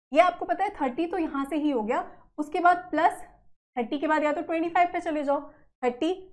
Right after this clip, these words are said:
प्लस ट्वेंटी फ़ाइव कितना हो गया, फ़िफ़्टी फ़ाइव हो गया, वैल्यू तो क्रॉस हो चुकी है, ठीक है। फिफ्टी फ़ाइव के आप, बाद आपको दिखाई देगा कि ये वैल्यू already आपकी इसको क्रॉस हो चुकी है, प्लस भी करोगे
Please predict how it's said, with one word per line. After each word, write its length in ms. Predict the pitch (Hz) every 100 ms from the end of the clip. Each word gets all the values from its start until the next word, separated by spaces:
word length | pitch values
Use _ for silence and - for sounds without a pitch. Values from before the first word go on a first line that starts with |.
| -
प्लस 200 | 285 311
ट्वेंटी 240 | 320 302 311
फ़ाइव 140 | 320
कितना 240 | 320 294 302
हो 60 |
गया, 120 | 302 427
फ़िफ़्टी 300 | 349 - 285
फ़ाइव 220 | 294 269
हो 60 | 240
गया, 120 | 302
वैल्यू 340 | 277 240 254
तो 120 | 320 339
क्रॉस 300 | 294 277 294
हो 180 | - 226
चुकी 240 | 226 190
है, 60 | 170 _ _ _ _ _ _ -
ठीक 100 | 247
है। 100 | 302 - - _
फिफ्टी 280 | 349 320 427
फ़ाइव 260 | 480 453 381
के 60 | 339
आप, 240 | 311 294 -
बाद 220 | 262 262
आपको 220 | 254 269
दिखाई 300 | 240 - 240
देगा 260 | 220 220 294
कि 380 | 359 - - 320
ये 100 | 370
वैल्यू 280 | 320 269 294
already 300 | 269 247 262
आपकी 220 | 247 -
इसको 220 | 269 -
क्रॉस 280 | 277 262 240
हो 60 | 254
चुकी 180 | 240 294
है, 60 |
प्लस 360 | 311 - 330 339
भी 180 | 311 339
करोगे 440 | 311 247 226 269